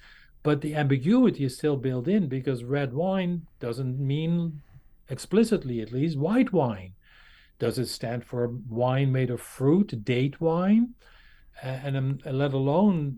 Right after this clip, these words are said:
uh, forms of alcohol that didn't exist in the seventh and eighth century, such as cognac and rake,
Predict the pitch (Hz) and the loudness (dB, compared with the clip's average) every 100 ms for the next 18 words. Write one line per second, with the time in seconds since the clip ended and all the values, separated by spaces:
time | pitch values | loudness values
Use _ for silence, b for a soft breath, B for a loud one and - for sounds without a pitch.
0 | - 127 123 131 165 165 139 123 135 151 | -8 -8 -6 -4 2 2 2 -2 0 0
1 | 147 131 127 131 131 120 120 208 - 165 | 0 -2 0 0 0 0 2 2 0 -6
2 | 139 135 127 117 120 113 113 - 117 104 | -4 -4 -6 -6 -8 -6 -8 -6 -8 -6
3 | 107 101 117 107 120 107 - - 156 190 | -6 -6 -6 -6 -8 -12 -14 -4 2 4
4 | 190 127 - 123 110 113 127 170 190 165 | 4 0 -6 -6 -6 -2 0 0 0 -2
5 | 120 95 | 0 -4